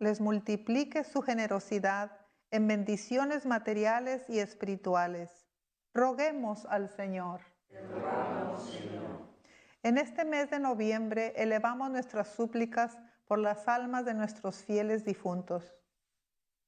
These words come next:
Speaker 1: Oh Dios de misericordia y amor, confiamos a tu sacratísimo corazón el descanso eterno de nuestros seres queridos que has llamado a tu presencia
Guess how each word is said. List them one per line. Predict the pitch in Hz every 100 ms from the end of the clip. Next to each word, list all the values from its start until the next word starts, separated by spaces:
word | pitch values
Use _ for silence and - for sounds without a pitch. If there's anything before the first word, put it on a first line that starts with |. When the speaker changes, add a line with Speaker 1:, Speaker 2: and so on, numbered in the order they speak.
| _ _ _ _
Speaker 1:
Oh | 233 262
Dios | 269 262 269 247
de | 254
misericordia | 240 233 233 220 214 - 226 226 233
y | 220
amor, | 202 202 208 208 208 - _ _ _ -
confiamos | 247 240 - 277 302 311 311
a | 277
tu | 254
sacratísimo | 247 247 226 233 233 247 269 247 240
corazón | 226 214 220 - 214 220 226 - - _
el | 220
descanso | 226 226 226 240 254 247
eterno | 247 226 - 247 254 247
de | 233
nuestros | 208 208 - 214
seres | 214 - 220 226 226
queridos | 220 208 220 233 233 233 - _ _ _
que | - 262
has | 311
llamado | 320 285 254 254
a | 269 262
tu | 233
presencia | 220 208 214 233 254 240 226 202 208